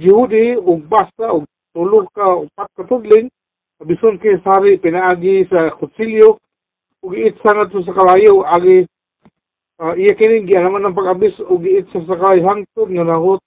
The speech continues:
ang, ug kasulok ang basahon. Panang hari, ug ang mga opisyal nga nakadungog sa gibasa, wala agi magpakitag bisan.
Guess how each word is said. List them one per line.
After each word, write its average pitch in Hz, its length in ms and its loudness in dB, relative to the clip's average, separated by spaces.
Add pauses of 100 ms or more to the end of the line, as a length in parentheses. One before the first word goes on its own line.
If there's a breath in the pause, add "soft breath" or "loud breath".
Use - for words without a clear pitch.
ang, 175 240 -4 (840)
ug 185 140 2
kasulok 226 540 2
ang 170 160 -2
basahon. 165 460 -2 (580)
Panang 214 260 -2
hari, 240 380 6 (240)
ug 170 100 -14
ang 185 220 -4
mga 190 160 -4
opisyal 196 400 0
nga 180 160 -2
nakadungog 175 640 0
sa 180 80 -2
gibasa, 180 420 0
wala 165 300 4
agi 185 240 2
magpakitag 175 640 -4
bisan. 196 640 -6